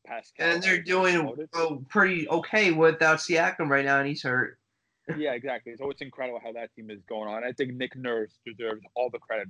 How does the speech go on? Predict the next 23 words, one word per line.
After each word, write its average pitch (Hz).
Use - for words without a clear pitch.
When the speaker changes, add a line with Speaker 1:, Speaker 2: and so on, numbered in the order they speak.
Speaker 1:
for 110
that. -
Speaker 2:
Oh, 190
yeah. 143
I 131
mean, 147
he's 160
probably 165
gonna 160
be 151
up 151
for 160
a 143
Coach 147
of 139
the 143
Year. 156
Speaker 1:
Yeah, 147
absolutely. 110
But 139
I 139
still 170
think 147